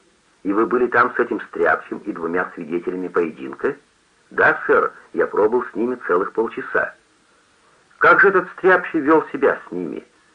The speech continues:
Вы слышали, о чем они разговаривали?» «Нет, сэр», — отвечал Найтингейл, — «вероятно, они успели поговорить до моего прихода. При мне стряпчий говорил мало, но когда на мои повторные вопросы молодцы эти упорно излагали дело совсем иначе по сравнению с тем,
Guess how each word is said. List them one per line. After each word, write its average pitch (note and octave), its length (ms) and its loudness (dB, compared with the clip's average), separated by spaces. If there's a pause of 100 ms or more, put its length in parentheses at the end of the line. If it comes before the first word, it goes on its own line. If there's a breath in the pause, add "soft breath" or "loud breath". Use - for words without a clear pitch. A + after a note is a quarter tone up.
(140 soft breath)
Вы G#2 160 2
слышали, G3 340 2
о C#3 80 6
чем A#2 220 0
они F#2+ 140 0
разговаривали?» F2+ 680 0 (540 soft breath)
«Нет, D3 260 2 (100)
сэр», — D#2 160 4
отвечал D2+ 380 -2
Найтингейл, — D2+ 680 -2 (300 loud breath)
«вероятно, F#2+ 520 4
они G#2 140 0
успели A2 420 -2
поговорить G#2 480 0
до G2+ 120 0
моего G#2 280 0
прихода. C3+ 560 2 (420 loud breath)
При B2 120 2
мне F3 220 4
стряпчий F#3 440 0
говорил D3 320 4
мало, B1+ 380 2 (340 loud breath)
но G#2 140 2
когда B2+ 260 4
на B2 100 4
мои B2 180 4
повторные A#2+ 640 2
вопросы G2 520 2
молодцы F2 440 0
эти G2+ 140 -4
упорно F#2+ 500 2
излагали E2+ 440 0
дело F2 400 2
совсем F#2 360 -2
иначе D3 380 0
по E2+ 140 0
сравнению F#2 460 -2
с - 160 -18
тем, F#2 220 2